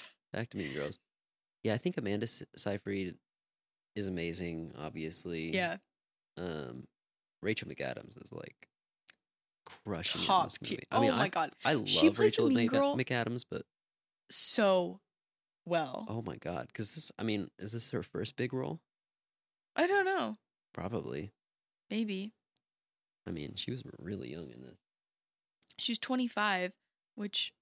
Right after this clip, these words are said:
Speaker 1: She was twenty-five
Speaker 2: is
Speaker 1: in this?
Speaker 2: how old I am. And I'm not in Mean Girls, so if anybody wants to cast me, please cast me. I'm begging you. Please.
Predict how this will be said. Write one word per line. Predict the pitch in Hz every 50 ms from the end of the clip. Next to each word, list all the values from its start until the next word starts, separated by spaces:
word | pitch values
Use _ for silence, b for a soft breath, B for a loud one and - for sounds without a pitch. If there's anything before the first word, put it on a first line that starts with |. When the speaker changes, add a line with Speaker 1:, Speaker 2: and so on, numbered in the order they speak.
| _ _
Speaker 1:
She | - -
was | 120
twenty-five | _ - 131 139 - - 233
Speaker 2:
is | 226 214 - 175
Speaker 1:
in | 175 208 143
this? | 165 -
Speaker 2:
how | - - - 247 226 - -
old | - - 233 233 226
I | - - - 214 220
am. | 226 226 - - 62 - - _ _ _ _ _ _ _ _ _ _ _ -
And | 262 233 226
I'm | 226 226 254 285
not | 294 277 277 277 -
in | 247 247 247 247
Mean | 254 254 254 254
Girls, | - 269 277 269 - - - _ -
so | - - - 285 233 226 226 233 -
if | - - -
anybody | 247 254 269 311 - 311 311 330
wants | 349 349 349 - - -
to | - - -
cast | - - - - 381 - 381 - - - - -
me, | 403 370 370 370 359 339 - - _ _ _ _ _ _ _ _ _ _ -
please | - - 311 311 381 - -
cast | - 381 349 339 339 392 - - _ -
me. | 415 392 381 392 381
I'm | 370 339 339
begging | 349 339 330 - - - - 370 370 392
you. | 403 427 - _ _ _ _ _ _ _ _ _ _ _ _ _ _ -
Please. | 480 -